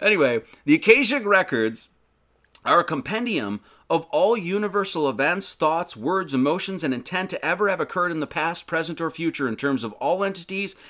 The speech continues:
and life forms, not just human. God sees everything and is recording everything. This is the Akashic Records. This is a, like, a Hindu kind of way of explaining that. You put this in the lap of Christians, they'll be like, "Well, that's not my stuff. I got a Christian."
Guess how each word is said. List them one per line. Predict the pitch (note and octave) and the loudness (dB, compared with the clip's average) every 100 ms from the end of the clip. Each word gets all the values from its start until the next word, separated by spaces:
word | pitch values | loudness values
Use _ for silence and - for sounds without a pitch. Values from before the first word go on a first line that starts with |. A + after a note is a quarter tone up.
| - | -10
and | C3 C3+ | 0 2
life | C3+ D3+ - | 4 2 0
forms, | A#2+ F#2 A2+ | -6 -6 -4
not | C3+ E3 | -2 -2
just | E3+ - | -8 -6
human. | E3 C3 F2 - | -4 -4 -6 -4
God | B2+ C#3+ D3 | 2 2 2
sees | - D3 C#3+ | 0 -2 0
everything | E3 F#3+ G3+ G#3 - - - | -2 -2 -6 -8 -10 -20 -6
and | B2+ | -4
is | A2 | -2
recording | A#2 - - F#3 D#3 A#2+ | -4 -6 -2 0 0 -2
everything. | G2+ F#2+ G2+ E2+ - - - - | -4 -6 -8 -10 -16 -20 -16 -2
This | G3+ | -2
is | G#3 F3 | -2 -2
the | F#3+ | -4
Akashic | F#3 G3 F3 F3 | -2 -2 -4 -4
Records. | D#3+ C#3+ G#2+ G#2 | -2 -2 -4 -8
This | D3 | -8
is | E3 C#3+ | -6 -4
a, | C#3+ - - - - | -4 -6 -14 -14 -2
like, | C#3 | -2
a | A2+ | -2
Hindu | - G3 G3 E3+ F3+ E3+ | -6 -2 -2 0 -2 -2
kind | F3 E3 | -2 -2
of | D#3 | 2
way | D3+ | 4
of | C#3+ | 4
explaining | C3+ - D#3 C3+ G#2+ | 0 -4 -2 -2 -2
that. | F2 - | -8 -10
You | A#2 A3 A#3 - _ | -6 -6 -6 -10 _
put | - B3 | -4 -2
this | A#3 - | -2 -4
in | G3 | -4
the | C#3 | 0
lap | E3 F#3 C3 | 2 2 0
of | - | -6
Christians, | A#3 A3 B2 A2+ | -6 -4 -6 -4
they'll | |
be | A2+ | -2
like, | F2+ - | -4 -2
"Well, | D4+ C4 F#3+ | 0 2 0
that's | G#3+ | 0
not | G#3+ D3+ | 0 -2
my | A3+ A3 | -2 -4
stuff. | D3 C#3 - | 0 0 0
I | A#3+ E3 | -2 0
got | C3 | -2
a | |
Christian." | - C4 B3 D#3 G#2+ | 0 -2 -2 -4 -6